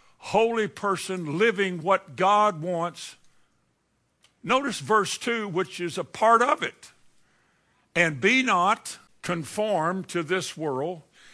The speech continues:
he said, "but be ye transformed." Let me ask you this.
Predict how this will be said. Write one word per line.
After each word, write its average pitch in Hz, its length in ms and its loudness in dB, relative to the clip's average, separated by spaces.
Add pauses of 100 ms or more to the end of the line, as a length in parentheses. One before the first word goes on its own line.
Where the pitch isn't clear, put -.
he 175 140 -6
said, 180 320 -2 (140)
"but 151 400 -4
be 233 260 0
ye 190 340 -2
transformed." - 1300 -8 (2250)
Let 175 100 0
me 160 80 -4
ask 160 220 0
you 160 80 -4
this. 190 300 -2